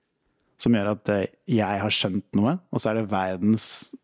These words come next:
som er slem mot meg, eller som oppfører seg, eh, vondt mot meg, som jeg, som jeg dri-, driver og dealer med, da. Så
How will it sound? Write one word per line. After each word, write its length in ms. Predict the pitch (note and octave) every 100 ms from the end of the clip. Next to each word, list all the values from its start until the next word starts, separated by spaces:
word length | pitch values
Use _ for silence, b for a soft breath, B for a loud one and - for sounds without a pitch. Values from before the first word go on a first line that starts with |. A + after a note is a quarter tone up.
| _
som 320 | - G#2+ G2+ G2+
er 160 | G#2+
slem 240 | - G2 F#2+
mot 160 | F#2 -
meg, 260 | G#2 A#2+
eller 180 | G#2+ G2+
som 160 | A2 G2+
oppfører 480 | G#2 - G#2 G2 -
seg, 240 | G#2+ G2+ - _ _ _ _ _ _ _ b b b b b b -
eh, 220 | A2 G#2
vondt 340 | G2+ G#2 A#2 -
mot 160 | G#2
meg, 220 | A2 D#3 E3
som 180 | A#2+
jeg, 160 | A2 G#2+ -
som 160 | A#2 G#2+
jeg 200 | G#2 G2+
dri-, 260 | G2+ G2 -
driver 360 | G2 G2 G2+
og 80 | G#2+
dealer 400 | A2+ G2 F#2 F#2
med, 380 | F#2 F2+ G2 A2+
da. 40 | - _ _ _ _ b b b _ -
Så 160 | -